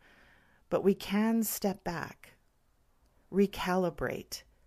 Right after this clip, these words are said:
choose these powerful emotions like joy, like happiness, like appreciation. When we choose these emotions,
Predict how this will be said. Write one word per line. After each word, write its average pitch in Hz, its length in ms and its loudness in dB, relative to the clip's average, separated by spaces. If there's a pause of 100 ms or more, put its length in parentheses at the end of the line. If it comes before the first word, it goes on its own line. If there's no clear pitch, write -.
(960)
choose 214 680 4
these 147 340 0
powerful 196 960 2
emotions 156 760 -4 (320)
like 175 320 0
joy, 156 600 0 (340)
like 175 320 2
happiness, - 1040 -8 (400)
like 185 420 4
appreciation. 139 1200 -6 (720)
When 170 220 2
we 165 100 0
choose 254 680 4
these 196 220 6
emotions, 151 680 -4